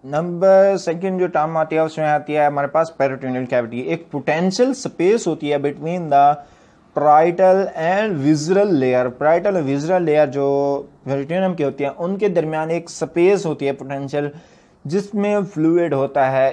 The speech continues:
इसे कहते हैं हम पेरिट-, peritoneal cavity। ओके, जो, अ, extraperitoneal tissue की लेयर होती है between the abdominal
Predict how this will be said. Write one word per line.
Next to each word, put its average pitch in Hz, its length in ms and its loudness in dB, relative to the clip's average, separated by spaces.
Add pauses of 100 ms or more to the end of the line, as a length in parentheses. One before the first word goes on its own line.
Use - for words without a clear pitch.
इसे 170 320 -4
कहते 135 360 -4
हैं 135 120 -4
हम 165 460 -6
पेरिट-, 143 320 -2 (220)
peritoneal 151 880 0
cavity। 110 480 -2 (140)
ओके, 160 160 -8 (840)
जो, 165 260 2 (520)
अ, 165 180 2 (200)
extraperitoneal 196 960 2
tissue 196 360 -4
की 208 120 2
लेयर 175 400 2
होती 175 360 0
है 160 400 2
between 160 680 -4 (240)
the 131 140 6 (1600)
abdominal 185 880 0